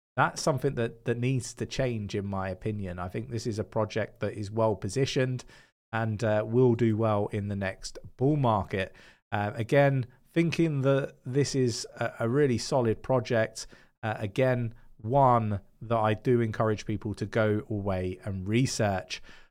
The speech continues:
A project that Nick and myself don't tend to talk about that much, but do believe that it has huge potential.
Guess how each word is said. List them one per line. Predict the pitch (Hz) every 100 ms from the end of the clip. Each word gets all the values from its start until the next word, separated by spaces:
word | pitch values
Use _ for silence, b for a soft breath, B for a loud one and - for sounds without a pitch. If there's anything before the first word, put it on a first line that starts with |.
| -
A | -
project | 151 143 156 135 117
that | 123 - 135
Nick | 139 135
and |
myself | 127 - 123 117 -
don't | 139 160
tend | - 143 127
to | -
talk | 127 113 117
about | 110 117
that | 110 107
much, | 110 113 -
but | 110 -
do | 143 147
believe | 139 131 123 104 98 - b b -
that | 113 113
it |
has | 120 110 -
huge | - 107 101 -
potential. | - - 123 123 - 104 95